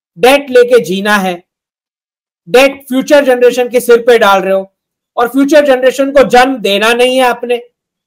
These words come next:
आपने एलजीबीटी क्यों करना है? Birth rates आपके जा चुके हैं,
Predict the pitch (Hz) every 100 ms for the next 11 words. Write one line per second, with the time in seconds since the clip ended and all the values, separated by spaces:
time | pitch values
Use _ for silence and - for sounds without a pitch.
0 | _ - 202 220 240 240 240 277 277 277
1 | 277 269 247 233 208 208 _ _ _ _
2 | _ _ _ _ _ _ _ _ _ _
3 | _ 190 240 240 214 196 151 175 175 233
4 | 269 277 254